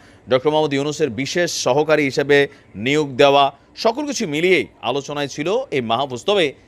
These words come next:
এই ছেলেটার মেন্টালিটি অনেক উচ্চতর মেন্টালিটি। আমি তার অনেক বক্তব্য শুনছি, আমার কাছে ভালো লাগছে যে তার চিন্তা ওই একটা রাজনৈতিক দল নিয়ে বাংলাদেশ আগায় যাবে, বা ধরেন দুইটা রাজনৈতিক দল নিয়ে আগায় যাবে, একটা দল ব্যান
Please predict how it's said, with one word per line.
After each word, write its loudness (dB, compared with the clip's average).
এই 0
ছেলেটার 4
মেন্টালিটি 0
অনেক -4
উচ্চতর 0
মেন্টালিটি। -2
আমি 4
তার 4
অনেক -6
বক্তব্য -4
শুনছি, -10
আমার -4
কাছে -4
ভালো 2
লাগছে 0
যে -2
তার 4
চিন্তা 2
ওই 0
একটা 2
রাজনৈতিক 2
দল 2
নিয়ে -4
বাংলাদেশ 0
আগায় 2
যাবে, 2
বা 4
ধরেন 2
দুইটা 0
রাজনৈতিক -2
দল 0
নিয়ে -2
আগায় 2
যাবে, -2
একটা -4
দল -4
ব্যান 0